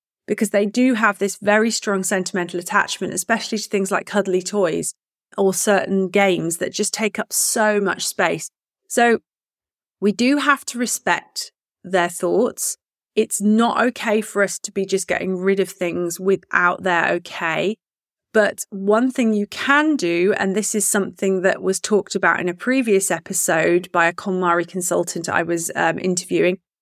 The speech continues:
is putting a thank you box in their room so that if they notice that they have a toy that they're no longer playing with,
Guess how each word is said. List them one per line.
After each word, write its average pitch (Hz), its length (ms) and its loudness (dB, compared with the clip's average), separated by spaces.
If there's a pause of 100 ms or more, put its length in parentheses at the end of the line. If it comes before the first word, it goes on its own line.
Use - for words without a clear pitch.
(120)
is - 180 0
putting 240 320 0
a 226 60 2
thank 262 360 0
you 226 80 -2
box - 360 -4
in 175 100 -4
their 160 180 -4
room 165 220 -2
so 180 120 -8
that 185 180 -2
if 254 140 0
they 269 180 2
notice 247 880 0 (420)
that 190 260 2
they 196 160 2
have 190 360 2
a 190 100 -4
toy 202 400 0
that - 140 -6
they're 180 140 2
no 175 160 0
longer 165 260 -4
playing 233 520 0
with, 220 300 2